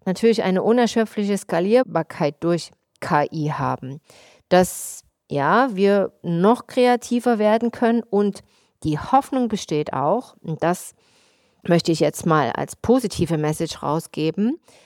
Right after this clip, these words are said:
dass wir sagen, unser größtes Problem, der Facharbeitermangel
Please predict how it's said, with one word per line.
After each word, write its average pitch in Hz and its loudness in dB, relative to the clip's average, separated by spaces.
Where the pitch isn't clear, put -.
dass 180 0
wir 170 0
sagen, 156 0
unser 160 -4
größtes 233 -2
Problem, 175 0
der 139 -6
Facharbeitermangel 175 -2